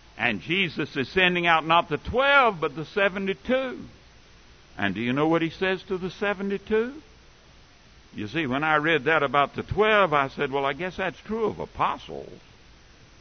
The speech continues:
But when he sent the seventy-two out, he said, "If they receive you, they get me.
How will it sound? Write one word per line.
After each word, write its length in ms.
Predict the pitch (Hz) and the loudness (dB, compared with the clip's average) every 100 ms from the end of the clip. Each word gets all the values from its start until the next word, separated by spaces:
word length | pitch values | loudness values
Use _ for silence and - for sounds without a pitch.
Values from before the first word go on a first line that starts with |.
| - - - - - - - - - | -20 -20 -20 -20 -20 -20 -20 -20 -6
But 140 | 104 117 | -4 -2
when 160 | 135 | 0
he 100 | 139 | -2
sent 300 | 127 156 147 | -2 -4 -4
the 100 | 120 | -8
seventy-two 720 | - 151 143 123 110 175 220 185 | -2 -2 0 -2 -4 -4 -2 -2
out, 260 | 117 101 | -2 -4
he 180 | 85 87 - | -6 -8 -4
said, 360 | 92 87 92 113 - - - - - - - - - - - | -2 -2 -4 -10 -18 -20 -20 -20 -20 -20 -20 -20 -20 -18 -8
"If 200 | 107 123 | -4 2
they 140 | 123 | 2
receive 540 | 123 120 156 165 151 | 2 0 2 4 4
you, 360 | 165 170 147 120 | 6 8 8 6
they 160 | 101 92 | 2 2
get 180 | 104 | 0
me. 440 | 95 117 110 71 | 2 0 0 -4